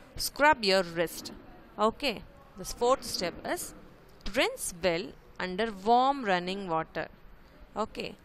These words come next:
The fifth step is dry your hands with a clean towel. Do you all follow it regularly? Okay, children. Next, we are going to see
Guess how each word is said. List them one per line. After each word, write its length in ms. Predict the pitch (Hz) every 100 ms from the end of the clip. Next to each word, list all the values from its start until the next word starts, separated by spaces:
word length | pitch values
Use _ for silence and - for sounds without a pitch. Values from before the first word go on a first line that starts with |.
| - - -
The 80 | 190
fifth 340 | 285 294 -
step 260 | - - 165 -
is 280 | 311 - - 208 180
dry 260 | 208 220
your 260 | 330 427 339
hands 420 | 214 165 170 -
with 160 | 202 233
a 60 | - -
clean 540 | 285 302 311 330 320
towel. 320 | - 185 151 - 180 - - - - 202
Do 100 | 226
you 60 |
all 160 | 226 247
follow 320 | - 208 220
it 240 | 226 208
regularly? 560 | 220 196 226 240 254 381 523 440 - - - - - - -
Okay, 360 | - 170 170 165
children. 400 | - 160 151 - - - - - - - - - - - - - - - - - - - - - - -
Next, 560 | 202 214 - - - - - - - - - - - - - - - - - - -
we 160 | 208 185
are 180 | 214 381 403 - - - - -
going 320 | 202 220 233
to 140 | 233 269
see 400 | - 208 202